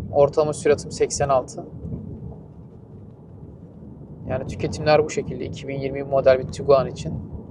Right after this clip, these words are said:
Bence gayet makul. Bu arada klima full çalıştı. Sabah dokuz buçuktan şu an akşam saat yediye on geçiyor. Hala klima çalışıyor.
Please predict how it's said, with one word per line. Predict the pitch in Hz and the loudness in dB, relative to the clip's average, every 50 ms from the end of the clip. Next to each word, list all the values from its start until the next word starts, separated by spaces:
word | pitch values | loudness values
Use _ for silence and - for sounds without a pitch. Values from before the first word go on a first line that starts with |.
| - - - - - - - - - - - | -12 -10 -8 -8 -8 -8 -10 -10 -12 -12 -8
Bence | 131 131 135 135 139 | -8 -4 0 2 4
gayet | 135 135 139 143 135 - - | 8 8 8 8 6 2 2
makul. | 139 135 131 131 - - 151 156 - - - | 2 2 2 2 0 -6 -8 -8 -8 2 6
Bu | 143 139 | 8 8
arada | 143 143 151 | 8 8 6
klima | - - - 160 156 160 | 2 0 -2 2 2 2
full | 151 - - 175 - | 2 2 -2 -4 -2
çalıştı. | - - 147 131 - - - - 143 156 - - - - - - - - - - - - - - - - - - - - - - - - - - - - - - - - | 0 0 0 0 0 -4 -4 -4 -4 -4 -4 -8 -10 -10 -10 -14 -16 -16 -16 -16 -14 -14 -14 -14 -16 -18 -18 -20 -20 -20 -16 -16 -14 -14 -14 -14 -14 -14 -14 -16 -14 -12
Sabah | - - 143 139 143 139 - | 2 2 6 8 8 8 8
dokuz | - 139 - - - 147 143 | 6 4 2 0 -2 -2 -2
buçuktan | - - - - - 135 139 | -2 -4 -2 2 2 2 2
şu | - - - 147 | 0 -2 -2 -2
an | 139 143 - | -2 0 -2
akşam | - 135 - - - 139 135 | -4 -4 -2 -4 -4 -4 2
saat | - 143 135 131 - | 4 4 4 4 2
yediye | 139 135 139 139 | -4 -4 2 2
on | 139 139 147 | 2 4 4
geçiyor. | 139 - 139 - - - - - - - | 2 0 0 0 -2 -4 -4 -6 -4 2
Hala | - 139 143 139 127 131 127 131 | 6 6 8 8 8 6 6 4
klima | 139 135 135 127 123 | -2 -4 -4 -4 2
çalışıyor. | - - 131 - - - - - 147 | 2 2 2 2 -2 -6 -4 -4 -4